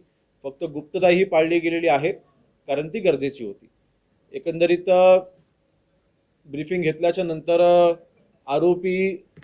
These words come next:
हा लवकरच पकडला जाईल. आणि, अ, पुणे शहराच्या बाबतीमध्ये शेवटी ही जी घटना घडलेली आहे ती, अ, एसटी स्टँडच्या आवारामध्ये ही घटना घडलेली आहे.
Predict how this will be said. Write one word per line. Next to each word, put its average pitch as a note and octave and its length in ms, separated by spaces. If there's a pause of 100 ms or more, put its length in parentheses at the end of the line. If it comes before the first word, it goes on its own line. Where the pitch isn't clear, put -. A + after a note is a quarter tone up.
(360)
हा D#3+ 200
लवकरच D3+ 460
पकडला D#3+ 420
जाईल. F3 320 (920)
आणि, E3+ 320
अ, F3 340 (560)
पुणे F3 300
शहराच्या F3 440
बाबतीमध्ये E3 600 (840)
शेवटी E3+ 560 (280)
ही D3+ 200
जी F#3 160
घटना D#3 340
घडलेली E3+ 400
आहे D3+ 320 (1040)
ती, F3+ 220
अ, F3+ 380 (120)
एसटी D#3+ 300
स्टँडच्या F3+ 420
आवारामध्ये E3+ 480
ही F3 80
घटना D#3 280
घडलेली D3+ 360
आहे. C#3+ 240